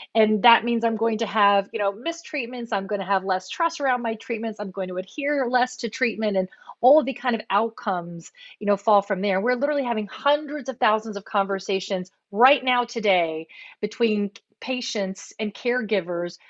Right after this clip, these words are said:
who don't understand each other. And, you know, on a, on a national level, this is a multi-billion dollar now problem for in, in resulting in lawsuits and, and, and, but at worst in death.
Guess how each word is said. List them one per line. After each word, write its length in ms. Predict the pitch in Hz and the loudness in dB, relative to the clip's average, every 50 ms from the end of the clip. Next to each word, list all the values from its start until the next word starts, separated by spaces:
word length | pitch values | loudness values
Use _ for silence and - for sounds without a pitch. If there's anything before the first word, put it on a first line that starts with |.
| - _ | -12 _
who 100 | - 254 | -2 0
don't 240 | 208 226 214 214 202 | 4 4 4 6 4
understand 440 | 190 185 185 - - 196 170 160 165 | 2 0 -2 -4 -6 -8 -8 -8 -8
each 140 | 160 - | -10 -10
other. 260 | - 131 - - - - _ _ _ _ _ _ - - - _ - | -12 -12 -12 -14 -18 -20 _ _ _ _ _ _ -20 -20 -18 _ -2
And, 440 | 220 214 208 208 202 190 190 202 202 | 0 2 4 4 4 4 4 2 0
you 80 | 214 220 | 2 4
know, 80 | 214 | 4
on 60 | 202 202 | 4 2
a, 140 | 190 180 - | 0 0 0
on 200 | 202 226 214 208 | 2 2 4 4
a 140 | 202 202 196 | 4 2 2
national 560 | 202 226 233 254 302 285 - - 240 226 196 | 2 2 2 2 0 -4 -4 -4 -2 0 4
level, 300 | 202 202 196 180 196 196 | 6 6 6 6 4 2
this 200 | 180 202 190 - | 2 0 -6 -6
is 120 | 208 185 | -6 -4
a 80 | 208 190 | -2 -2
multi-billion 880 | 190 185 190 196 196 - 196 185 185 175 190 190 190 202 196 196 190 190 | 0 2 0 0 0 0 -2 -2 -2 -2 -2 -2 -2 0 -2 -2 -2 0
dollar 360 | 185 175 175 180 185 180 180 | 2 2 2 2 0 0 -2
now 240 | 180 175 175 175 170 | -2 -4 -4 -6 -6
problem 440 | - - 214 196 190 202 196 190 190 - | -4 -2 0 0 0 0 -4 -8 -10 -12
for 200 | - 196 180 185 | -10 -8 -8 -6
in, 180 | - 202 185 185 - | -6 -6 -6 -8 -8
in 320 | 208 185 180 170 165 180 - | -10 -10 -10 -12 -18 -16 -8
resulting 460 | - 196 190 - 208 196 196 - 202 180 | -4 -2 2 4 4 4 4 2 -4 -4
in 80 | 165 | -2
lawsuits 760 | 170 175 196 196 208 202 - - 220 202 202 202 196 - - | 4 6 6 6 6 4 2 0 0 0 0 0 -2 -4 -6
and, 180 | 180 170 165 - - - - - - - - - | -6 -6 -6 -12 -16 -20 -20 -18 -18 -6 0 2
and, 160 | 202 185 208 - | 2 2 4 4
and, 160 | 202 196 180 | 4 4 6
but 120 | 214 202 | 6 6
at 160 | 208 190 196 | 6 4 2
worst 680 | 202 190 247 277 339 339 233 175 - - - - - - - - | 2 2 4 4 4 4 2 -2 -4 -8 -14 -16 -20 -18 -10 -6
in 160 | 208 196 190 | -4 -4 -2
death. 340 | 175 190 170 - - - - | -2 -2 -4 -4 -8 -18 -20